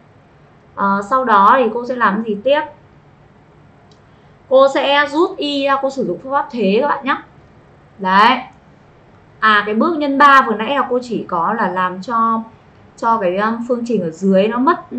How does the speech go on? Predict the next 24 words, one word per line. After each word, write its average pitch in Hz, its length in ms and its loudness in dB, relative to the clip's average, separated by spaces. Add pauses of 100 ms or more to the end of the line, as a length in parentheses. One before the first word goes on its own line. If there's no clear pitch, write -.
(140)
cái 202 60 0
mẫu 254 340 2
đi 269 120 -6
cho 254 100 -8
nó 208 100 -4
đẹp 214 320 -2
thôi. 247 160 -8 (500)
Vậy 208 140 -2
đây 233 200 0
cô 233 100 -2
sẽ 240 180 -4
nhân, 247 460 0 (920)
cô 220 80 -6
sẽ 220 140 -4
rút 269 200 -2
x 277 240 -4
ra. 233 260 -4 (920)
X 254 140 -2
sẽ - 200 -8
bằng 190 440 0
y 247 300 -4
cộng 233 200 0
mười 196 140 0
lăm. 220 280 -2